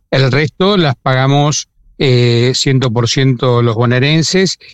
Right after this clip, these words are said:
y hay treinta y dos líneas que debería pagar la capital, pero las está pagando,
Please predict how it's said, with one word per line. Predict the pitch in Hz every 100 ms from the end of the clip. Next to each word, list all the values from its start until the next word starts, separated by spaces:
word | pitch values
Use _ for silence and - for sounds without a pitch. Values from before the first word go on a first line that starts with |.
| _ -
y | 151 165 185
hay | 160 135
treinta | 117 131 131 135
y | 147
dos | 135
líneas | 151 160 147
que | - 135
debería | 127 135 147 180 165 127
pagar | 127 127 135
la | 135
capital, | - 151 180 165 175 180
pero | 185
las | 147 113
está | 113 139
pagando, | 117 123 120 123 123 123 113 107